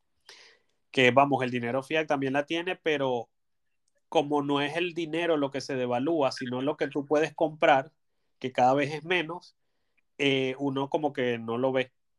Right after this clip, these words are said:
Mientras que en el caso de Bitcoin, lo que hace es que como normalmente el Bitcoin se compara contra el fiat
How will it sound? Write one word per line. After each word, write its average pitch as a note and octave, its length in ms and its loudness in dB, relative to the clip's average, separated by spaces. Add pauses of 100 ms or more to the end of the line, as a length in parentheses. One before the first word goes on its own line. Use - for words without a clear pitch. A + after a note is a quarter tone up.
(540)
Mientras B2 280 -4
que - 80 -2
en B2+ 60 2
el B2 80 -2
caso C3+ 280 2
de E3 80 6
Bitcoin, F3 440 0
lo D3+ 140 0
que B2+ 180 2
hace A2+ 260 -2
es C#3 40 -10
que D3+ 140 -2
como D3 280 2
normalmente C3 500 0
el D#3+ 140 -2
Bitcoin D3+ 440 0
se B2+ 140 -8
compara B2+ 360 4
contra D#3+ 300 0
el E3 80 -2
fiat D3+ 320 0